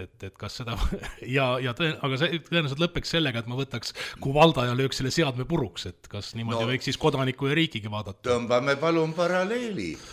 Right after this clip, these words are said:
Speaker 2: Eks Soodom ja Kor-, Gomorra olid ju ka issanda looming ja tuletame meelde, mida ta Piibli järgi nendega tegi.
Speaker 1: Jah,
Speaker 2: Ja
Speaker 1: et
Speaker 2: Loti naine veel, et elus tunnistajaid ei oleks,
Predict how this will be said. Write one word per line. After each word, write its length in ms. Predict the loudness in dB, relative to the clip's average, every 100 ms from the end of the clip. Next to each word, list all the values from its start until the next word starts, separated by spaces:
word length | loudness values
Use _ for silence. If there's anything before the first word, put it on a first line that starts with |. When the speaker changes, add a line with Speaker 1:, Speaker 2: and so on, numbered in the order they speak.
| -20 -20
Speaker 2:
Eks 320 | -2 -2 -2 -4
Soodom 480 | 0 2 2 0 2
ja 140 | 2
Kor-, 460 | 2 0 0 -2 -2
Gomorra 540 | 0 2 2 4 4 4
olid 300 | 2 -2 -2
ju 80 | -4
ka 220 | 0 0
issanda 580 | 0 -2 -4 -2 0 0
looming 480 | 0 0 0 -2 -4 -2
ja 120 | -2
tuletame 720 | 2 4 4 4 2 4 2
meelde, 440 | 2 0 -2 -4 -4
mida 300 | -4 -2 0
ta 140 | 0 -2
Piibli 540 | -4 -6 -6 0 2
järgi 300 | 2 0 -4
nendega 460 | -2 -2 -2 0 0
tegi. 380 | 0 -2 -2 -8 -10 -12 -8
Speaker 1:
Jah, 400 | -2 2 2 0 -8 -4
Speaker 2:
Ja 80 | 4
Speaker 1:
et 60 |
Speaker 2:
Loti 400 | 6 6 4 -4 -2
naine 380 | -2 -2 0 4
veel, 320 | 4 4 -2 -8 -12 -20 -10 -6
et 220 | 0 4
elus 300 | 4 2 -4
tunnistajaid 840 | -6 -4 -2 -4 -4 -4 -2 -2 -2
ei 140 | -4 -2
oleks, 400 | -4 -4 -6